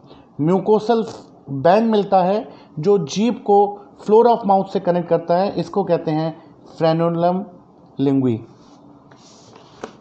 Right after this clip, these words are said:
टंग को यदि हम देखें तो इसकी पूरी की पूरी सतह हमें surface जो है वो रफ दिखाई देती है, खुरदुरी दिखाई देती है,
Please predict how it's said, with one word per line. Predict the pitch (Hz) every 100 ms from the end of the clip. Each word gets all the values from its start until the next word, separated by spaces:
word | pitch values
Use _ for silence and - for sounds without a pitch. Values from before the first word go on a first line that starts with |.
| - - _ _ - _ - - - - - - - - - _ - - - - _ _ _ - - - _ _ _ _ _ 196
टंग | 220 254
को | 226 240
यदि | 226 202 214
हम | 220 214
देखें | 190 190 196 226
तो | 226
इसकी | 208 - 220
पूरी | - 208 240
की | 214
पूरी | 233 208 208
सतह | 202 190 208 196
हमें | 190 196
surface | 196 - - - 190 185 202 214 202
जो | 165
है | 185
वो | 190 190
रफ | 160 214 170
दिखाई | 185 170 165
देती | 156 147 156
है, | 170
खुरदुरी | 170 190 185 214
दिखाई | 185 165 160
देती | 147 139
है, | 170 190